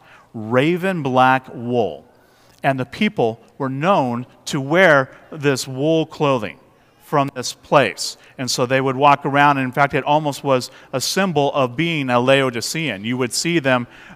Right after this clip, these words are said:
uh, elsewhere, and you would see them in their black wool, and you would know that they were a Laodicean because they wore black clothing. And then the last thing about it is that, um, on the outskirts of Laodicea was a medical school.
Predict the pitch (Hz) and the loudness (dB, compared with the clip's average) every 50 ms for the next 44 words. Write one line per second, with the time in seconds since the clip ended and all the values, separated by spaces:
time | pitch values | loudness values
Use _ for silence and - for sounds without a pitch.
0 | - 147 131 123 - 151 147 156 165 147 - - 139 123 117 117 120 120 123 123 | 0 2 2 4 4 4 2 2 2 2 -2 -4 0 2 2 2 2 2 0 -2
1 | 127 131 123 - - 170 175 170 151 147 135 131 123 123 120 120 113 107 120 120 | -2 -2 -2 -2 0 0 0 2 2 0 0 0 -2 -2 -2 -2 -2 0 2 4
2 | 127 127 131 127 - - - - - 139 131 135 139 147 131 110 104 101 127 123 | 6 6 4 2 -2 -12 -20 -20 -12 -6 -2 -2 0 0 0 -2 -2 -4 -6 -6
3 | 123 120 120 120 117 117 113 117 127 143 151 143 127 113 113 101 - 117 117 113 | -6 -4 -4 -2 -2 -4 -4 -2 0 2 2 2 2 0 -2 -2 -2 -2 0 0
4 | 117 117 113 113 113 113 113 110 110 101 107 104 - - 135 123 104 95 95 98 | 0 0 0 0 0 0 -2 -2 -4 -6 -8 -10 -8 -8 -8 -8 -8 -10 -12 -12
5 | - - 117 104 - 120 113 107 107 117 127 131 131 127 113 107 104 - - - | -10 -10 -10 -6 -4 -4 -4 -4 -4 -4 -2 0 2 2 2 0 -2 -6 -20 -20
6 | _ _ - - 107 120 117 117 110 92 87 - - - _ _ _ _ _ _ | _ _ -18 -10 -2 0 2 2 2 0 -4 -8 -20 -20 _ _ _ _ _ _
7 | - - - 135 123 113 92 82 76 80 - - _ _ _ _ _ _ _ _ | -14 -8 -4 -4 -2 -4 -4 -10 -16 -18 -20 -20 _ _ _ _ _ _ _ _
8 | _ _ _ _ _ _ _ - 147 131 135 143 139 135 139 147 151 160 160 156 | _ _ _ _ _ _ _ -14 -10 -8 -8 -6 -4 0 2 4 4 4 4 2
9 | - - - 170 156 143 135 131 143 147 151 147 143 - - - - - - - | 0 -4 -6 -4 -4 -2 2 4 4 4 4 2 0 -4 -8 -16 -20 -20 -8 -4
10 | - 151 131 - - 147 135 - - - - - - 147 135 127 131 - 156 147 | -4 -2 0 2 4 2 2 2 -2 -16 -8 -2 2 2 2 2 2 2 2 2
11 | 147 143 127 - - - 160 160 160 160 - - - - - 165 160 143 - - | 2 0 -4 -6 -4 0 2 2 2 2 -2 -4 -8 -4 -2 -2 -2 -2 -4 -4
12 | - - 151 147 147 139 131 - - 180 185 160 147 147 147 143 135 131 127 - | 0 4 4 6 4 4 0 -8 -16 -12 -6 -2 0 2 2 2 0 -2 -6 -6
13 | - - 165 151 147 139 131 131 135 139 127 151 143 139 139 135 143 143 151 - | -4 -4 -2 0 0 0 0 0 -2 -2 -2 -2 -4 0 2 2 2 2 0 -4
14 | - 139 117 - - - - 92 80 - | -6 -8 -8 -8 -10 -12 -12 -12 -14 -14